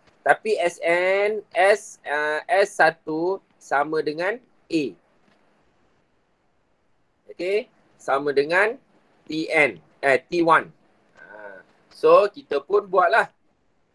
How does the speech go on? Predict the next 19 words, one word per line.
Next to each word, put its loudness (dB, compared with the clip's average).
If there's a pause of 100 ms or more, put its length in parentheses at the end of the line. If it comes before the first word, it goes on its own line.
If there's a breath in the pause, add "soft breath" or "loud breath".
(180)
Alright, -2 (240)
S, -10
uh, -8
therefore, -4
uh, -2
sama -6
dengan -6
dua 0
darab 2
satu -6
kuasa -6
dua 2
tambah 4 (160)
satu. -4 (1400)
Okey, -4
sama -6
dengan 0 (640)
dua, 2 (240)
tiga. -8